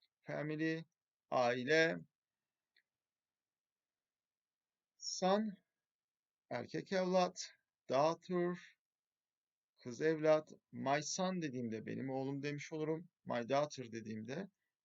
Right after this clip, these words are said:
benim kızım demiş olurum. I have a son and a daughter dediğimde bir oğlum ve bir kızım var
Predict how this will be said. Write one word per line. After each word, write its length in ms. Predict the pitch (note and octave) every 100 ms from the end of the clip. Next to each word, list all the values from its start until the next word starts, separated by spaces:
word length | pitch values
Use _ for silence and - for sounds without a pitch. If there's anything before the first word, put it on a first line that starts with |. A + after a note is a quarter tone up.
| -
benim 160 | A2+ A#2+
kızım 360 | A#2+ A#2 C3+
demiş 340 | D3 D3 C#3+ D#3
olurum. 380 | D3+ D#3+ D#3+ - _ _ _ _ _ -
I 260 | F3 G#3+
have 440 | F3+ D#3+ E3 C#3 B2+
a 40 |
son 760 | - - - F#3+ B2+ B2+ F#3+ B3 _ _ _ _ -
and 380 | D3 D#3 E3+ F3
a 240 | D3 D3
daughter 760 | F3 A3 G3+ - C3 - - -
dediğimde 640 | B2 G#2 G#2+ A2+ D#3 G#3 A#3 _ _ _ _ _ _ _
bir 140 | - F3+
oğlum 520 | B2 A2+ A#2+ E3+ G#3+ _ _ _ _ _ A#2+
ve 160 | C#3
bir 160 | C#3+ C#3+
kızım 400 | D3+ C3 B2 A2
var 300 | C3+ G#3